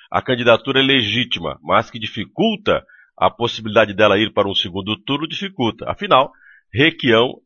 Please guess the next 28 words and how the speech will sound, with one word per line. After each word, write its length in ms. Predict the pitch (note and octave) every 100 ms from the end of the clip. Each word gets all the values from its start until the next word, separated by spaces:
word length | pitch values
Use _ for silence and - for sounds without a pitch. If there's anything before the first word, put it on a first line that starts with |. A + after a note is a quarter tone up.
| _ _
é 120 | F2+ G2+
típico 480 | - A3+ A#3 G3
candidato 640 | F#3 D#3+ A#2+ G2 B2 D3 C3+
de 80 |
opositores 640 | C#3+ - C#3+ C3+ - C#3 C3
de 100 | C3
Beto 300 | C3 C#3 B2
Richa, 320 | A2+ G#2+ -
assim 340 | G#2+ A#2+ D#3 E3
como 220 | D#3+ D#3
Gleice 300 | D3+ D#3 -
Hoffmann. 400 | B2+ A#2+ - E2 - _ _ _ -
E 100 | A2+
Gleice 460 | B2+ B2 A2+ -
e 60 | B2+
Requião 460 | A#2 A#2 A#2+ A#2 - _ - _ _ _
vão 180 | F#2 B2
engrossar 460 | B2 A#2+ - B2
o 60 | B2
couro 500 | - B2+ F3+ D#3+ E2
contra 300 | - G#2+ A2+
o 40 | A2
governador. 640 | A2 A2 A#2 C3+ F2 D2 _ _ -
Já 100 | G3+
o 80 | G#3+
governador 540 | F3+ D#3+ B2 G2 F2
Beto 300 | D#2+ F#2+ A#2
Richa 460 | G2 E3 D#3 -